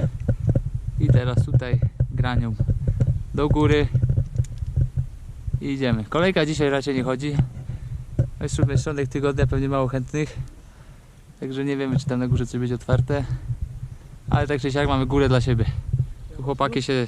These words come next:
szpeją. Idziemy. Super pogoda, cieplutko, fajnie. Można się opalać. No, generalnie my wzięliśmy parę ekspresów, chyba mamy siedem dokładnie. Wzięliśmy też bulldogi.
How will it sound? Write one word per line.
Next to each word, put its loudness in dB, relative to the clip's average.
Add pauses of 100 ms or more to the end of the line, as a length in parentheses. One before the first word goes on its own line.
szpeją. 2 (1600)
Idziemy. 0 (1120)
Super -2
pogoda, 2
cieplutko, -4
fajnie. 0 (320)
Można -4
się -6
opalać. -4 (160)
No, -20 (220)
generalnie -14
my -10
wzięliśmy -8 (260)
parę 2 (680)
ekspresów, 6
chyba 6
mamy 6
siedem 6 (260)
dokładnie. 6 (760)
Wzięliśmy 6
też 8
bulldogi. 6